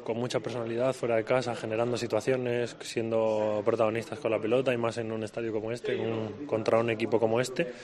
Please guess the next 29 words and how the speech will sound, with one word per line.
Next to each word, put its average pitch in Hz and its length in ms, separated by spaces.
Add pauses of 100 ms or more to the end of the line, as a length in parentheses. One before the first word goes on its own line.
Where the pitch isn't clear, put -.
(540)
Pues 104 120
bueno, 113 380
eh, 98 280
una 104 200
pena 110 360
otra 107 220
vez 120 220
porque 101 300
creo 101 240
que 95 400 (160)
nos 101 160
volvemos 107 360
a 117 60
ir 110 60
con 117 120
las 107 120
ganas 113 220
de 117 80
que 113 80
merece-, 101 320
o 113 80
sea, 107 140
con 101 140
la 98 120
sensación 107 380
de 120 60
que 123 80
merecimos 107 360
más. 113 160